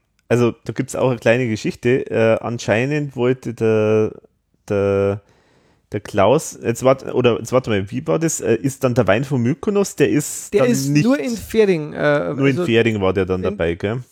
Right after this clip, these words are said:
Speaker 2: Also in Landshut war er auf jeden Fall nicht.
Speaker 1: Genau, und da gab's irgendwie die Geschichte, ich glaub, der Klaus wollte den Wein von Mykonos und der Thomas war dann, wollte ihn eigentlich eher nicht so haben. Stattdessen wollte der Ding Dong, da war aber der Klaus anscheinend nicht so begeistert.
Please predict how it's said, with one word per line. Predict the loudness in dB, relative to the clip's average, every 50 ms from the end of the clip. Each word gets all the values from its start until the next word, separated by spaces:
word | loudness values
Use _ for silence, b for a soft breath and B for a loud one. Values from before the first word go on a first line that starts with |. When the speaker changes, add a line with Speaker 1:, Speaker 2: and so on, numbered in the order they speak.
| -12 -6
Speaker 2:
Also | -4 -2 2 2 2
in | 2 0 -2 -2
Landshut | -2 -2 -4 -6 -10 -6 -2
war | 0 0 0 0
er |
auf | -2 -2
jeden | -6 -8 -6
Fall | -6 -6 -4
nicht. | -4 -6 -6 -4 -2
Speaker 1:
Genau, | 0 4 4 4 4 4
und | 2 2 0
da | 0 2
gab's | 2 2 0 2 -2
irgendwie | -2 0 0 -2
die | -2 -2
Geschichte, | -4 -4 -4 -4 -6 -6 -4 -2 0
ich | 2 2 2 0 -4 -6 -4
glaub, | -4 -4 -4 -2 -4
der | -6 -6
Klaus | -4 -2 0 2 2 2 2 -2 -2
wollte | -2 0 0 0 0 -2 -2 0 0 2 2 2 0 0
den | -2 -4 -4 -2 -2 0
Wein | 0 0 0 -2
von | -4 -4 -6 -4
Mykonos | -4 -6 -8 -8 -8 -6 -2 -2 -2 -2 -2 -4 -8 -8
und | -6 -6 -6 -8 _ -4 0
der | 2 4 6 6 6 4 2 0 -2
Thomas | -6 -6 -4 -2 0 2 0 0 -2 -6 -14 -16 -20 -20 _ _ _ _ _ _ -20
war | -20 -20 -20 -14 -6 0 2 2 4
dann, | 4 2 0 0 -2 -2 -4 -6 -8 -10 -16 -20 -20 _ -20 -20 -20 -20 -18 -18 -18 -12
wollte | -4 0 0 0 2 2 0
ihn | 0 0 -4
eigentlich | -4 -4 -4 -2 -2 -4 -2 2
eher | 4 4 4 4
nicht | 2 0 0 -2 -4 -8 -6
so | -6 -2 0
haben. | 0 0 0 -2 -4 -6 B B B B B B B B
Stattdessen | -2 0 0 2 2 0 -2 -2 0 0
wollte | 0 0 0 -2 -6
der | -2 -2 -2
Ding | -2 0
Dong, | 0 0 0 0 -2 -2
da | -2 -2 0
war | 2 2 2
aber | 2 2
der | 0 0 -2 -4
Klaus | -2 0 2 4 4 4 4 2
anscheinend | -2 -2 -2 -4 -4 -2 -2
nicht | -4 -6 -6
so | -6 -6 -8 -8
begeistert. | -8 -10 -8 -4 0 2 2 2 0 -2 -4 -6 -6 -6